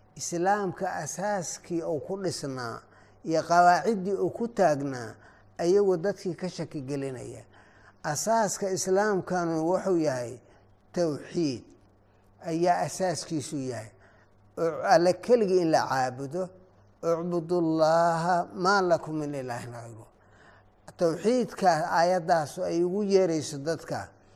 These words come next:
ayaa Islaamka asaaskiisu yahay. Asagoo, ayagoo ka, yacni, waxa weeye, ee, ka shaki gelinaya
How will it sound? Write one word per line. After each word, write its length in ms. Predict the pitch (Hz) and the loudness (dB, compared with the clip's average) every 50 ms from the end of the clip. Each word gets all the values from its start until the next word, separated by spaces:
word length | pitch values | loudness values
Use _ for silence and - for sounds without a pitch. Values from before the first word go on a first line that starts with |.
| _ _ _ _ _ - | _ _ _ _ _ -4
ayaa 400 | 160 165 170 180 180 175 180 175 | -2 2 4 6 6 6 4 2
Islaamka 840 | 165 - - 165 160 165 175 175 175 165 151 - - 175 180 170 170 165 | -2 -6 -6 0 0 2 2 2 -2 -4 -6 -8 -6 -4 -4 -2 -2 -4
asaaskiisu 640 | 139 - - 180 165 143 - - 165 147 123 - 151 139 | -6 -4 -2 -2 -2 -2 -2 -4 -6 -8 -8 -8 -8 -8
yahay. 300 | 127 123 113 110 110 - - _ - - - - - - - _ _ - | -8 -8 -10 -12 -14 -20 -20 _ -20 -20 -20 -20 -20 -20 -20 _ _ 0
Asagoo, 720 | 185 175 - - 233 247 226 214 208 196 165 147 139 - - - - - _ _ _ _ - | 0 0 0 0 0 4 4 6 6 6 4 2 0 -4 -8 -14 -20 -20 _ _ _ _ -2
ayagoo 380 | 180 175 196 208 202 196 185 170 | 2 4 6 6 6 6 4 4
ka, 240 | - - 226 - - - 151 - - - - - | 2 0 0 0 0 -2 -6 -10 -14 -16 -10 -6
yacni, 420 | 185 175 170 165 151 165 170 170 175 | -2 2 4 4 4 4 4 2 4
waxa 320 | 190 190 180 185 185 190 | 4 2 4 4 4 6
weeye, 460 | 180 185 202 208 214 214 220 226 220 - - - - - - - - _ _ _ - | 6 8 8 6 8 6 4 4 2 -2 -10 -20 -20 -20 -20 -20 -20 _ _ _ -2
ee, 300 | 180 180 175 175 175 170 | 2 4 4 4 4 2
ka 280 | - - - - 202 | 0 -4 -2 -2 0
shaki 300 | 185 214 202 160 147 175 | 2 2 2 0 0 -2
gelinaya 800 | 156 151 170 160 170 185 185 175 160 156 156 156 165 180 170 | 0 2 2 4 4 4 4 6 4 4 4 2 0 -2 -4